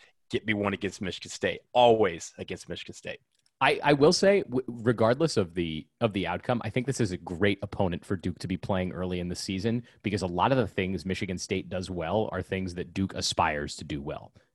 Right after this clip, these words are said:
Speaker 2: And it will be great for this team to go up against a Michigan State team that has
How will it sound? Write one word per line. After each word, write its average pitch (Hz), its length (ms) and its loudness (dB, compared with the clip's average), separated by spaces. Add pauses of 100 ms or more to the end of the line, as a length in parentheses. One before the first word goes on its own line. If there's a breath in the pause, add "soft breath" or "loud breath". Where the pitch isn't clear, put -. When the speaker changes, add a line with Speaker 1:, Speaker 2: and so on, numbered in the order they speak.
Speaker 2:
And 82 480 -4
it 104 80 0
will 92 100 0
be 90 120 -4
great 92 500 0 (180 soft breath)
for 95 340 4
this 95 220 0
team 110 400 -2
to - 120 -2
go 90 320 4
up 92 280 -2
against 87 480 -6
a 101 60 -6
Michigan 87 380 -4
State 87 320 -4
team 82 240 -6
that 82 120 -6
has 90 420 -2